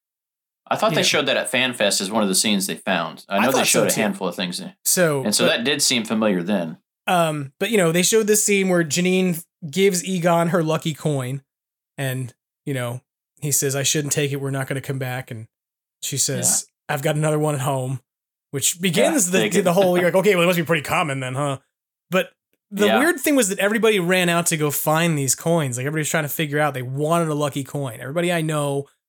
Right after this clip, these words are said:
Speaker 2: who watched the movie, was a
Speaker 1: Mm-hmm.
Speaker 2: hardcore Ghostbusters fan, was like,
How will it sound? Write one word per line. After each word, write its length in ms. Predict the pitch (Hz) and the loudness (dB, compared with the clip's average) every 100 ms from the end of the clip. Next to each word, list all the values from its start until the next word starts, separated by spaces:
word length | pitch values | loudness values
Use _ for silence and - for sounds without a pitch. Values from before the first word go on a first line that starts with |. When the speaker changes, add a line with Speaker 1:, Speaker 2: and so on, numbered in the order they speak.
| - | -12
Speaker 2:
who 60 | |
watched 300 | 127 139 147 165 | -8 -4 -4 0
the 60 | |
movie, 180 | 156 151 | 0 2
was 120 | 147 | 2
a 40 | 139 | 2
Speaker 1:
Mm-hmm. 80 | 151 | 0
Speaker 2:
hardcore 280 | 147 160 143 | 0 -2 -2
Ghostbusters 460 | 147 143 135 139 | -4 -4 -6 -6
fan, 160 | 147 139 | -6 -6
was 100 | 135 | -6
like, 140 | 135 | -10